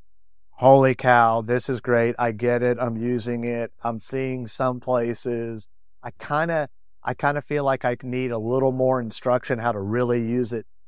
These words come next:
better." And when I say use it, hopefully it's Boggler, but it might be that corporate has said, "Hey, we're,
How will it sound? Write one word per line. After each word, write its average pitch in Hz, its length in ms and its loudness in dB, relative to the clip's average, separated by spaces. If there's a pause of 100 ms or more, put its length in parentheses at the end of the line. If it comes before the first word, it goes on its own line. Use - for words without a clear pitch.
better." 143 440 2 (560)
And 165 100 2
when 190 100 4
I 262 120 4
say 233 240 4
use 139 420 0
it, 170 160 -4 (240)
hopefully 196 440 4
it's 185 160 0
Boggler, 190 540 2 (320)
but 185 160 6
it 180 140 2
might 196 280 4
be 170 200 4
that 143 200 2
corporate 160 380 2
has 135 140 0
said, 135 180 0
"Hey, 160 220 4 (400)
we're, 170 200 6